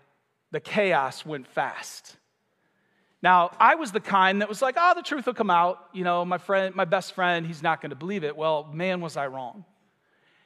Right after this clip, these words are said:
Uh, not only did he believe it, but he convinced the whole school of it. And suddenly kids that, that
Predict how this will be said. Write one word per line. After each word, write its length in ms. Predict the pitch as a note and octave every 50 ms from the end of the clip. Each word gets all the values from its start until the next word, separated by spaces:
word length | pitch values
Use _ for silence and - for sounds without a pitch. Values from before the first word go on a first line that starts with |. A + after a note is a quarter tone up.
| _ _ _ _ _ _ _ _ _ _ _ _ _ _ _ _ _ _
Uh, 200 | - F3 E3+ E3+ E3+
not 180 | G#3 B3 C#4
only 220 | C#4 C#4+ C#4+ C4 G#3+
did 160 | F#3 G#3 F#3
he 60 | G3
believe 400 | D#3+ F3+ F3 F3 G#3+ C#4 C4 G3+
it, 180 | E3+ D3+ D3+ D#3
but 160 | E3+ F#3 F#3
he 140 | E3+ G#3+ G#3+
convinced 400 | - G3+ F3+ F3 F#3+ F3+ - -
the 80 | F3+
whole 180 | D#3 E3+ F3 D#3+
school 460 | D3+ - - - - A#3 A3+ F3+ D3+
of 160 | C3 B2 B2
it. 160 | C#3+ A#2 - _ _ _ _ _ _ _ _ _ _ _ - _
And 120 | G3 F#3+ -
suddenly 540 | - - - C4+ D4+ E4 E4 D#4+ D4 B3
kids 720 | F#3 - - - - C#4+ A#3+ F#3+ E3+ D#3+ E3 D#3+ - - - _
that, 340 | G3+ F#3 F3+ F3+ - G3+ E3+
that 300 | F#3 F#3 F3 F3+ -